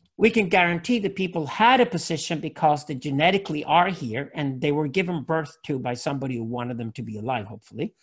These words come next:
And because of that, the archetypology, we can give this to give them, "Okay, five thousand years ago, you would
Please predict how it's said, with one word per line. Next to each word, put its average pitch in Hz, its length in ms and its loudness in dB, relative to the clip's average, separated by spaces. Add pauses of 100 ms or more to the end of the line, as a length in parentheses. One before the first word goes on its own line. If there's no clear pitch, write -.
(420)
And 151 140 0
because 180 360 4
of 175 100 -4
that, 151 200 0
the 147 80 -2
archetypology, 147 960 2 (800)
we 165 100 0
can 170 140 2
give 202 200 6
this 170 180 0
to 139 80 -12
give 151 160 -4
them, 139 200 -6
"Okay, 147 440 -2 (360)
five 254 340 6
thousand 220 320 4
years 180 220 -2
ago, 143 360 0
you 202 220 2
would 185 220 4